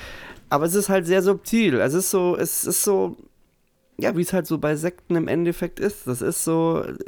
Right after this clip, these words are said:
visuell erstmal so nicht sichtbare Gewalt, die er ausübt. Und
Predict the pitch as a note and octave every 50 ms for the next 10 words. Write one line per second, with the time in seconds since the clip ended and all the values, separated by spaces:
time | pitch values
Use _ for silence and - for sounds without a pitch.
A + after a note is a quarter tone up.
0 | - - - - D#3 D3+ E3 D3+ D3+ D#3 - - - D#4 C#4 - - A#3 G3+ G3
1 | - - F3+ E3+ D#3+ E3 D#3+ E3 E3 D3+ D3+ D3+ D3 D3 D3 C#3+ C#3+ C#3+ - _
2 | _ _ _ _ _ _ _ _ _ _ _ _ _ _ _ _ C3+ C#3+ D3 D#3+
3 | E3+ - - - - - D#3+ D3+ - - _ - A#2+ A#2 A#2 A2+ A#2 A2 G#2+ A2+
4 | G#2 G#2+ G#2 G#2+ A2+ - - A2+ G#2+ E2 C2 - - - G1+ G1+ - - - -
5 | - - - - F2+ G2+ - - -